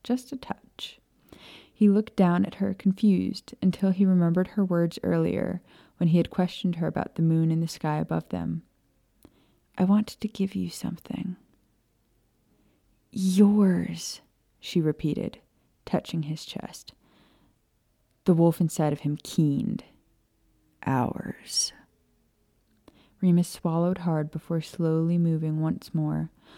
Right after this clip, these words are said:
pulled into eyes that were filled with love and acceptance. He felt a flood of emotions fill him. The girl beneath him, covered in silk and moonlight,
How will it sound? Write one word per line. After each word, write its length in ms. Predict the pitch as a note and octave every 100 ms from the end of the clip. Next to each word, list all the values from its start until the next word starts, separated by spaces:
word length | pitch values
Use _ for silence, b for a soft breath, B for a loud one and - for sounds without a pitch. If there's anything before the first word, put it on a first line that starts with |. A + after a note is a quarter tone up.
| B B B _
pulled 440 | - G3+ F#3+ G3 G3
into 340 | F#3+ F#3 F#3 -
eyes 380 | E3 E3 F#3 -
that 120 | -
were 60 |
filled 300 | F3 F3+ F3
with 160 | E3 -
love 420 | F3 E3+ E3+ E3
and 100 | F3
acceptance. 680 | - - F3 E3 - D#3 -
He 100 | -
felt 260 | - E3+ -
a 40 |
flood 300 | - F#3 F3
of 80 | E3+
emotions 640 | E3 D#3+ D#3 - D#3+ D#3
fill 300 | - E3 D#3+
him. 340 | D3 D3 - D#3 _ B B B B
The 100 | G3
girl 220 | F3 F3+ F3+
beneath 360 | F3+ D#3+ D3+
him, 340 | D#3 D3 D#3 D#3+ -
covered 320 | E3 D#3+ D#3
in 140 | D3+
silk 460 | - - E3 E3 E3
and 140 | D#3
moonlight, 600 | D3+ D3+ D3 C#3+ D3 -